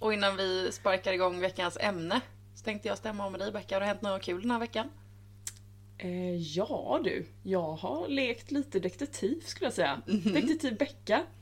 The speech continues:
Speaker 2: privatdetektiv.
Speaker 1: Har du letat efter saker och ting?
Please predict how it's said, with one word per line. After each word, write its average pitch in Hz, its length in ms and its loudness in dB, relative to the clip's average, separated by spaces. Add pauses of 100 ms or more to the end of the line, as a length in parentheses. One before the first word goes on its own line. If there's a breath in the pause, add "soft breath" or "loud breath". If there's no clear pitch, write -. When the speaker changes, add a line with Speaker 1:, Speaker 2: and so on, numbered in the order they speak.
(140)
Speaker 2:
privatdetektiv. 226 840 2 (340)
Speaker 1:
Har 180 100 0
du 170 220 -2 (340 loud breath)
letat 170 360 2
efter 175 160 -4
saker - 280 -4
och - 60 -6
ting? - 160 -6